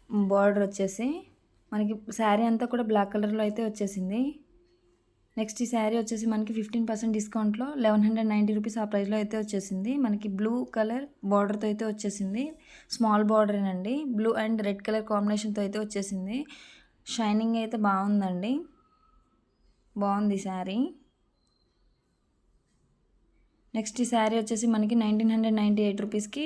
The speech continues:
టూ పీసెస్ అండి. వన్ పీస్ వచ్చేసి మనకి థౌజండ్ రూపీస్ ఆ ప్రైస్లో అయితే వచ్చేస్తుంది. Green and మనకి ప్యారెట్ గ్రీన్ కలర్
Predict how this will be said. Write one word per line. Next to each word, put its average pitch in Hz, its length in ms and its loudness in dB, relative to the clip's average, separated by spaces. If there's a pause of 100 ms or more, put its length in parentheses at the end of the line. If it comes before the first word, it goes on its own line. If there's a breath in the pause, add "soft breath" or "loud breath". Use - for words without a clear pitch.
టూ 247 180 -2
పీసెస్ 214 340 0
అండి. 208 180 4
వన్ 208 200 2
పీస్ 214 200 -2
వచ్చేసి 214 320 -2
మనకి 214 280 0
థౌజండ్ 208 360 2
రూపీస్ 214 240 -2
ఆ 214 80 0
ప్రైస్లో 202 340 2
అయితే 202 200 -2
వచ్చేస్తుంది. 202 640 -4
Green 220 340 0
and 233 240 2
మనకి 214 300 2
ప్యారెట్ 208 360 0
గ్రీన్ 214 260 -4
కలర్ 202 260 0